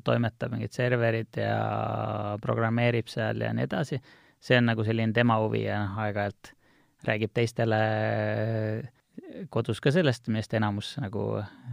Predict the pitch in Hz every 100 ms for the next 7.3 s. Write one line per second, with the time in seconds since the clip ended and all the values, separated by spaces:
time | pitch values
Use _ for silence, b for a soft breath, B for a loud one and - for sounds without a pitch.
0 | 117 107 107 - 123 - 120 120 107 104
1 | 101 104 98 107 - _ _ - 104 101
2 | 104 - _ 131 107 107 113 - - 107
3 | 104 104 110 110 - 113 127 120 107 -
4 | 107 117 143 - _ - 101 123 - 131
5 | 113 123 117 104 110 113 110 - _ -
6 | 113 117 113 147 117 110 110 - 120 120
7 | 117 113